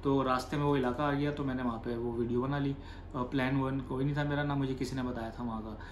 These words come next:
मुझे कुछ पाकिस्तानी नज़र आया, तो मैंने कहा, "यार, इनसे बातचीत करते हैं।" वो बातचीत करते करते वो चीज़ें भी मेरी, मेरी attention उन चीज़ों पे गई, तो मैंने वो बनाना शुरू कर दी। तो उम्मीद है बहुत सारे भाइयों की बहुत सारी चीज़ें clear हो गई होंगी,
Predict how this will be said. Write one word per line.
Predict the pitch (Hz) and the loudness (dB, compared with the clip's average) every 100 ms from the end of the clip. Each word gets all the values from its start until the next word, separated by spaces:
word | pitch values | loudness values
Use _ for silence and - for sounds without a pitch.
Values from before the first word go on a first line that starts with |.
| - - | -10 -2
मुझे | 135 147 | 0 2
कुछ | 147 | 2
पाकिस्तानी | 131 139 147 156 156 | 0 0 0 0 0
नज़र | 151 | 2
आया, | 147 | 2
तो | 151 | 0
मैंने | 147 147 | -2 -2
कहा, | 147 | 0
"यार, | 143 | 0
इनसे | 147 147 | -2 -2
बातचीत | 123 117 143 | -2 -2 -2
करते | 147 143 160 | -2 -2 0
हैं।" | |
वो | 156 156 | 0 2
बातचीत | 143 - 151 | 0 -2 -2
करते | 147 143 | -2 0
करते | 147 147 160 | 0 0 0
वो | 151 151 | 2 2
चीज़ें | 151 151 165 | 2 2 2
भी | |
मेरी, | 165 160 156 - - - - | 2 2 2 0 -10 -12 -4
मेरी | 139 147 160 | 2 4 4
attention | 147 147 | 2 2
उन | 175 160 | -2 0
चीज़ों | 165 175 | 2 4
पे | 180 | 6
गई, | 165 180 | 8 8
तो | 180 165 | 8 4
मैंने | 156 151 | 0 2
वो | 147 139 | 2 2
बनाना | 127 117 | 2 -2
शुरू | 120 127 | -2 -4
कर | 120 | -4
दी। | 110 113 - - - - | -2 -4 -4 -12 -12 -2
तो | 170 175 | 4 6
उम्मीद | 175 185 208 | 6 8 10
है | 208 226 - - - | 10 8 2 -6 4
बहुत | 156 175 | 4 8
सारे | 185 202 | 6 8
भाइयों | 147 165 185 | 8 6 6
की | 185 196 190 | 6 6 6
बहुत | 143 151 160 | 4 4 4
सारी | 170 180 | 4 4
चीज़ें | 175 170 - | 4 2 4
clear | 160 170 | 6 6
हो | 170 | 6
गई | 165 | 4
होंगी, | 170 170 196 | 4 4 4